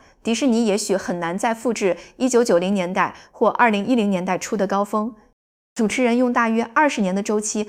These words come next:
来推测它的起落，但只要品牌、角色和乐园仍然存在，它就拥有很少公司具备的长期韧性。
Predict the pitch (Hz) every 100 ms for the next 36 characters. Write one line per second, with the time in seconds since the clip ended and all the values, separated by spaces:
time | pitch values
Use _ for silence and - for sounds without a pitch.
0 | - - 185 196 269 262 208 214 202 -
1 | - 202 180 - - _ 247 214 214 185
2 | 202 - 170 - 175 175 - _ - 185
3 | 196 233 202 202 233 254 190 180 196 226
4 | 220 220 143 156 175 - - _ - 247
5 | 240 254 233 156 - 214 254 - 208 220
6 | 214 214 226 208 180 156 - - 175 190
7 | 240 214 175 170